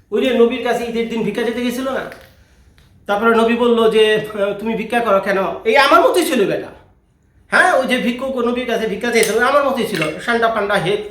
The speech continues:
ফিগার, সেরকম ফিগার ছিল। তো নবী কিন্তু তার ফিগার দেখে কিন্তু সন্দেহ হয়েছিল এবং বলছিল যে, "তুমি ভিক্ষা করো গেলে, আমার খানদান নাই পয়সা খাইতে।" কয়, "তোমার ঘরে কি আছে?"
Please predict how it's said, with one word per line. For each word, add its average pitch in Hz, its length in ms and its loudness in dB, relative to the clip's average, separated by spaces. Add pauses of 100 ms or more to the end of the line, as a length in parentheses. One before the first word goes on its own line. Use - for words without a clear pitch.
ফিগার, 185 260 -6 (100)
সেরকম 233 260 -4
ফিগার 156 200 -6
ছিল। - 200 -4 (640)
তো 208 80 -2
নবী 302 220 0
কিন্তু 320 200 -2
তার 302 240 4
ফিগার 254 320 2
দেখে 277 220 0
কিন্তু 247 200 -4
সন্দেহ 285 280 2
হয়েছিল 226 280 -2
এবং 175 200 -6
বলছিল 262 300 -8
যে, - 60 -8
"তুমি 269 200 -10
ভিক্ষা 370 200 -4
করো 254 180 2
গেলে, 196 300 0
আমার 320 160 2
খানদান 294 360 0
নাই 247 120 -4
পয়সা 233 200 -4
খাইতে।" 214 340 -8 (580)
কয়, 240 80 -2
"তোমার 294 260 4
ঘরে 269 180 2
কি 349 180 2
আছে?" - 240 2